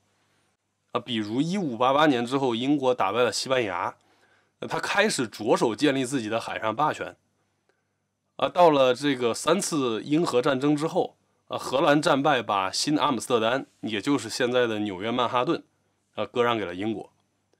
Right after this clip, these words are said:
啊，那再往后七年战争之后，啊，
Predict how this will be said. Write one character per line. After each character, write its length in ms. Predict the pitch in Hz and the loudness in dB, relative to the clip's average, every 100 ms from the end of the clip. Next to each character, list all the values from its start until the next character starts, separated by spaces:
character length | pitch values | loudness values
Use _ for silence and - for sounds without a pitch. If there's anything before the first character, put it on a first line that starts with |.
| _ _ _ _ _ | _ _ _ _ _
啊， 80 | 135 | 0
那 100 | 170 | 0
再 320 | - 226 214 | 2 4 6
往 180 | 170 131 | 6 4
后 160 | 120 135 | 2 0
七 260 | - - | 0 0
年 200 | 180 143 | 2 4
战 160 | 151 143 | 4 4
争 180 | 147 151 | 4 2
之 120 | 160 | 0
后， 260 | 160 - - _ _ _ | 0 -4 -6 _ _ _
啊， 240 | - 113 | -2 -2